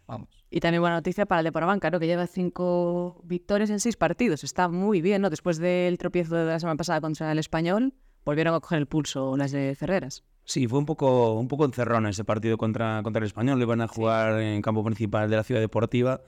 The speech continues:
Speaker 3: eh, de hierba natural. Al final lo jugaron en el campo tres sintético. Bueno, no contaban con eso, no lo prepararon,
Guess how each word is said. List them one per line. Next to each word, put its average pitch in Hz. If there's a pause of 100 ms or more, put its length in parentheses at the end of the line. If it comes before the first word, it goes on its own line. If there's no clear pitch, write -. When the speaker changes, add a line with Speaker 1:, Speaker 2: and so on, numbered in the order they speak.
(460)
Speaker 3:
eh, 104
de 107
hierba 110
natural. 113
Al 120
final 117
lo 113
jugaron 113
en 110
el 104
campo 110
tres 123
sintético. 123
Bueno, 107
no 110
contaban 113
con 117
eso, 123
no 117
lo 113
prepararon, 113